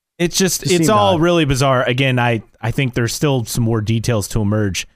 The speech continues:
Speaker 1: But if, if this is all that it is, and Mbako just refused, like, that's completely on him. I, I don't understand the move. But again, I'm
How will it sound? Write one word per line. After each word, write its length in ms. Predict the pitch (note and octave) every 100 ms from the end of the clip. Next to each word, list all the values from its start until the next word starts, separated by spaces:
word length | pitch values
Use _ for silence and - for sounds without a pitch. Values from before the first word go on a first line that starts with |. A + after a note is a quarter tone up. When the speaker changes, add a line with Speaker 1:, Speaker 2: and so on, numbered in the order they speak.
| _ _ _ _ -
Speaker 1:
But 220 | D3+ D3 -
if, 260 | D3 -
if 140 | D3 C3
this 240 | A3 C4+
is 100 | F3+
all 180 | F3+ G3
that 120 | E3+
it 80 | C3+
is, 340 | D#3+ G#3 G3+
and 140 | E3 C3+
Mbako 480 | B2+ D3+ - E3+ D#3
just 280 | C#3 C3+ - -
refused, 640 | A#2 C3 C#3+ F#3 G#3+ -
like, 360 | B2 A2 - - _ -
that's 240 | B2 -
completely 480 | - B2 D3+ B2 A2+
on 140 | F#2
him. 220 | E2 D2+ - _ _ _ _ _ _ _ G#2+
I, 360 | A2 G#2+ G#2 G2
I 200 | A2 G#2 G2 -
don't 200 | - C#3
understand 480 | C3 B2 A2 - A2+
the 60 | G#2
move. 460 | C#3+ F#3+ F#3 - - _ _ _ _ _
But 80 | B2
again, 340 | B2 B2+ A#2+
I'm 400 | G#2+ A2+ A2 G2+